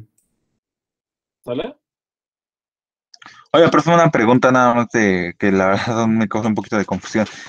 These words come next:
Speaker 2: Entonces, se supone que el supremo y el ínfimo pueden no estar en el conjunto, ¿verdad? Los que sí están son el máximo y el mínimo.
Speaker 1: Así es.
Speaker 2: Ok, gracias.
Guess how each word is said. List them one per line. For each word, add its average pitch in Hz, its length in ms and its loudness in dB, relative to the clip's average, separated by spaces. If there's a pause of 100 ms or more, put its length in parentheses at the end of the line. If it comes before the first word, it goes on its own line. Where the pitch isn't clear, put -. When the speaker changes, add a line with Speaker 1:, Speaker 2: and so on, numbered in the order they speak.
(160)
Speaker 2:
Entonces, 139 400 -4 (140)
se 123 80 -8
supone 139 260 -6
que 120 120 -6
el 98 80 -2
supremo 120 420 -2
y 107 120 0
el 101 120 0
ínfimo 110 400 -2
pueden 120 340 -2
no 120 320 -2
estar 117 260 -6
en 110 120 -2
el 95 120 -4
conjunto, 104 440 -4
¿verdad? 98 220 0
Los 127 140 -6
que 104 120 -4
sí 120 140 -10
están 113 240 -8
son 120 160 -6
el 107 100 -2
máximo 107 420 -4
y 92 120 0
el 90 80 -2
mínimo. 120 460 -2 (1600)
Speaker 1:
Así 135 440 -8
es. 180 280 -10 (2750)
Speaker 2:
Ok, 92 220 -6 (120)
gracias. - 380 -10